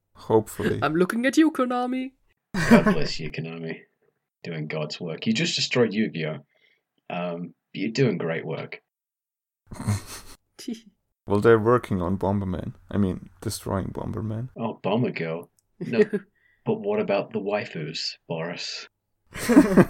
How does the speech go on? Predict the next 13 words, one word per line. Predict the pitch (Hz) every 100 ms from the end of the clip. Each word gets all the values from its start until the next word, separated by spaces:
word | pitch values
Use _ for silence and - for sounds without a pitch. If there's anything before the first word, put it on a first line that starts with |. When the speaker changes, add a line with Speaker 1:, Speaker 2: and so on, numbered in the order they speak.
| - - 226 - - 427 202 -
Speaker 1:
Oh, | - 113 139 123 104
the | 101
Speaker 2:
The |
Speaker 1:
waifus. | 101 113 135
Speaker 2:
waifus. | 269 285 101 117 226 - - - _ _ _ _ _ 95
Speaker 3:
Oh, | 92 95 90
dear. | - 82 - 78 - - - - - - - - - _ _ _ _ _ _ _ _ -
Speaker 1:
Okay, | 104 - 104
so | - 101
we | 101
got | 98 104 -
here | 101 98
from, | - - 90 90 -